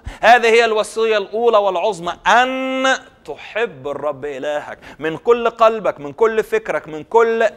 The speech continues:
نفسك. الوصية اللي فوق كل الوصايا إنه قلبك يكون تجاه الرب، إن قلبك يكون متعلق بيه. إيه هي محبة الله؟ محبة الله الذي عنده وصاياه، يوحنا أربعتاشر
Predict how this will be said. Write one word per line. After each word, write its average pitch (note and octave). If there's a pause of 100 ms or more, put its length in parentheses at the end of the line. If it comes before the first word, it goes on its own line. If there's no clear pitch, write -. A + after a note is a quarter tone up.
نفسك. G3+ (360)
الوصية G#3+
اللي A#3+
فوق A3+
كل C4
الوصايا F#3+
إنه F#3 (200)
قلبك A#3+
يكون A3
تجاه D#3
الرب، C3 (260)
إن G3
قلبك A#3+
يكون G#3+
متعلق F3
بيه. B2 (240)
إيه C#4
هي A#3
محبة F3+
الله؟ C3+ (180)
محبة A3+
الله A3 (200)
الذي E3+
عنده A3+
وصاياه، A3+
يوحنا E3+
أربعتاشر F3